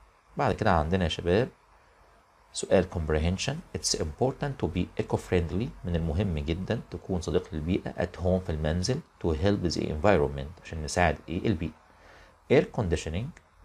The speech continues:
تكييف الهواء، hot water المياه الساخنة، electronic devices الأجهزة الإلكترونية. In our homes all use a lot of electricity، كلها بتستخدم طاقة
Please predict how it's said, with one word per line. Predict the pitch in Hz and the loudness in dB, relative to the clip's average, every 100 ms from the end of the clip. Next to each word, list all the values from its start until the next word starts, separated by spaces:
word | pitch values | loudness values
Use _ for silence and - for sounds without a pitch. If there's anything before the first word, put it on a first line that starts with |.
| - | -10
تكييف | - - 98 | -8 -6 -6
الهواء، | 69 67 80 131 - - - - - | -2 2 2 2 -4 -20 -20 -20 0
hot | 113 - - | 2 2 2
water | 85 80 - 120 - 85 | -2 -2 -2 -4 -6 -2
المياه | 95 | 2
الساخنة، | 82 - 76 - 92 135 - - - - | 2 0 -4 -2 -4 -4 -8 -20 -20 -2
electronic | 90 113 - 120 95 78 78 | 4 4 4 0 2 0 0
devices | 76 76 98 127 - - | 2 4 2 -2 -8 -10
الأجهزة | - 80 90 | -6 0 2
الإلكترونية. | 82 71 - 76 80 98 139 - - - _ - | 2 0 -6 -4 -2 -2 -4 -8 -20 -20 _ -10
In | |
our | 87 - 147 147 87 | -2 4 6 4 4
homes | 80 80 117 - - | 4 4 0 -4 -2
all | - 120 127 | 4 4 4
use | 90 92 107 104 | 2 2 2 -2
a | 78 | -2
lot | 85 - | -4 -4
of | - - | -10 -8
electricity، | 90 82 85 - - - | -4 -2 -2 -4 -12 -8
كلها | 80 92 | -2 0
بتستخدم | 92 95 - 98 92 92 90 | 0 -6 -4 0 0 0 -4
طاقة | - 95 - 110 | 0 0 0 -6